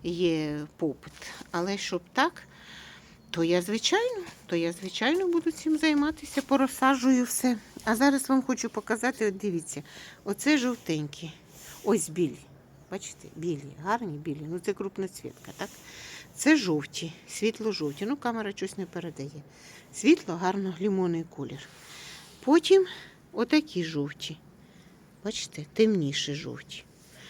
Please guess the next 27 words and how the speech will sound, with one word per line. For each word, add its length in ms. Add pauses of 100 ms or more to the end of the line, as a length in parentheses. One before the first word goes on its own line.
(260)
Але 260
ж 100
я 120
вам 140
покажу 380
ще 340 (520)
одне. 400 (200)
От 140
у 20
таких 340
три 240
у 80
мене 260
є. 240 (420)
Ось, 140
бачите, 500 (580)
ось, 340 (340)
якщо 400
з 120
цими, 400 (680)
ось 300
видно. 380 (720)
Ну, 140 (340)
камера 400
просто 340
не 140
передає. 580